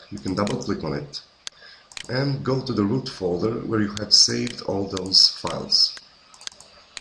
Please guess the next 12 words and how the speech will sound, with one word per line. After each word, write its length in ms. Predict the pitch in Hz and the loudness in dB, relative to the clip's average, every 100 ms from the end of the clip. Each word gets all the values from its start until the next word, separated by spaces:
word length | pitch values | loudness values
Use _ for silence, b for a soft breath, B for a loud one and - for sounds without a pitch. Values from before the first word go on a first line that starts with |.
| - - - - - | -16 -20 -20 -16 -8
On 80 | 92 | -8
the 80 | - | -4
texture 400 | - 131 - 90 | -2 -2 -2 -8
folder, 440 | - 117 131 127 | -6 -6 -2 0
select 520 | 117 - 107 - - - | 2 2 2 0 -8 -14
concrete 480 | - 120 131 127 104 | -4 -2 0 -2 4
stucco 540 | - - - - - - - - B B B B | 4 4 0 -6 -10 -12 -16 -20 B B B B
and 120 | 113 | -4
then 160 | 131 127 | -2 -2
hit 140 | 131 - - | -6 -6 -4
open. 420 | 87 - 71 - - - _ _ - B B B B B B _ - | -4 -4 -10 -12 -18 -20 _ _ -20 B B B B B B _ -8
Okay, 400 | - 104 - | 0 0 0